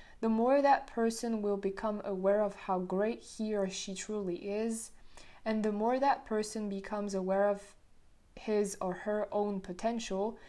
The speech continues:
the easier it will be to build images of ideas or things which have never even been contemplated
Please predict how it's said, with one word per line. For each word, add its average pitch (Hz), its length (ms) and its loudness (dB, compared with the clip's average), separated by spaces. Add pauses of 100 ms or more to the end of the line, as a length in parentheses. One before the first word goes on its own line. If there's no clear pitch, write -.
(260)
the 220 180 -4
easier 254 520 0
it 226 180 -4
will 202 200 0
be 220 200 -2
to 214 160 -10
build 226 460 -2 (100)
images 220 800 -2
of 196 160 0
ideas 220 880 0 (400)
or 262 160 6
things 214 480 0
which 208 220 -2
have 190 180 -2
never 220 380 2 (720)
even 226 320 2
been 190 340 0 (320)
contemplated 196 1080 0